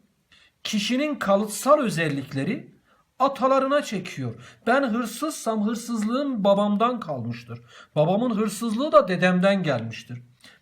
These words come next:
Ben zekiysem zekiliğim babamdan kalmıştır. Babamın zekiliği dedemden kalmıştır.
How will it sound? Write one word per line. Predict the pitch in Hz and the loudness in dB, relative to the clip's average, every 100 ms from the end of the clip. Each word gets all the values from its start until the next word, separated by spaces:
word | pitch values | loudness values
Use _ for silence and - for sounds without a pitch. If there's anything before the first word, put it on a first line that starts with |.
| - | 0
Ben | 180 185 | 2 2
zekiysem | 165 196 196 302 370 262 160 135 123 | 0 -2 -2 -4 -2 -2 -2 -6 -6
zekiliğim | 123 165 - 202 220 320 233 - - _ | -4 -6 -2 0 0 0 -2 -6 -16 _
babamdan | 160 175 180 185 262 | 2 2 4 2 2
kalmıştır. | 262 294 302 208 165 139 | 4 4 4 -2 -6 2
Babamın | 147 170 202 | 2 4 0
zekiliği | 190 139 156 - 202 262 | -2 -4 -6 -6 -4 -4
dedemden | 160 151 156 156 170 175 | -4 -2 -2 -2 -4 -6
kalmıştır. | 147 120 120 - | -8 -8 -8 -10